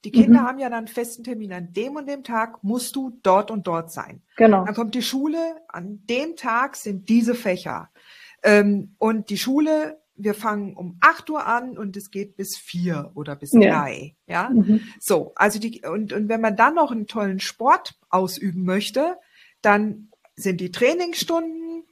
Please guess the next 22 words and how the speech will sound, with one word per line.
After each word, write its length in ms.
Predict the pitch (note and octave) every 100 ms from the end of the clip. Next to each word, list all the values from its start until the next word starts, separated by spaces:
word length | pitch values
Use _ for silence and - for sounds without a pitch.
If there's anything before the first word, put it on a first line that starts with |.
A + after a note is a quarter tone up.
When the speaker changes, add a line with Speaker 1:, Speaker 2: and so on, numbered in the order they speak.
| -
Speaker 1:
mittwochs 760 | E3+ B3 - C4 C4+ C#4+ -
und 240 | - F3+ E3
freitags 760 | G3+ B3 E4 E4 D4 C#4+ C#4 -
und 120 | F#3+
am 160 | E3+
Wochenende 720 | G3 D4 D4+ - B3+ C4 C4 C4
von 520 | - - G#3 A3+ A#3
fünf 460 | - G#3 G#3 G#3 -
bis 200 | F#3+ -
sieben 320 | E3+ E3 D3
oder 280 | C#3+ C#3+ D3+
wann 160 | F3+
auch 100 | E3
immer. 300 | - D3 - - - - -
Speaker 2:
Ja, 180 | G#3+
Speaker 1:
Die 60 | F#3
Speaker 2:
genau. 160 | F3+ E3
Speaker 1:
Kinder 600 | C4+ F4 E4+ E4+ F4 F#4 _ _ _ _ -
werden 580 | D3+ G3+ A#3 D4 D4+
fremdbestimmt 1200 | C#4+ - B3+ D4 - B3 - G#3+ G3+ C#4 - - _ _ - - _
und, 460 | A#3+ A3+ A3+ A3 - - -
ähm, 640 | G#3 G3+ G3+ G3+ G3 G#3